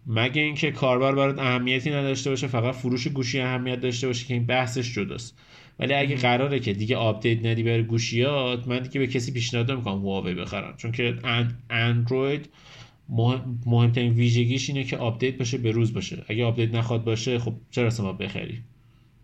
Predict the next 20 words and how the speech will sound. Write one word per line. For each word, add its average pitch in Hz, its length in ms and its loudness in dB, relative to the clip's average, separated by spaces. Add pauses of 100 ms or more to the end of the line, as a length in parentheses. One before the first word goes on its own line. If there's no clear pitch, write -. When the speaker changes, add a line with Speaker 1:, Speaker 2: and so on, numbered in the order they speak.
(460)
Speaker 2:
حالا 113 240 -10
الان 127 180 -8
وضعیت 120 680 -8
چین 135 280 -10
که 143 140 -10
اصلاً 135 360 -8 (420)
خیلی، 123 160 -14 (440)
آمریکا 104 460 -10
مثل 139 240 -10
این 139 60 -12
که 147 120 -12
بیشتر 131 380 -8
داره 104 360 -6 (160)
می‌خواد 107 320 -6
محدودیت 101 500 -10
بذاره 95 280 -14
سر 104 220 -12
همین 104 240 -10
داستان 98 360 -10
کو-، 107 340 -12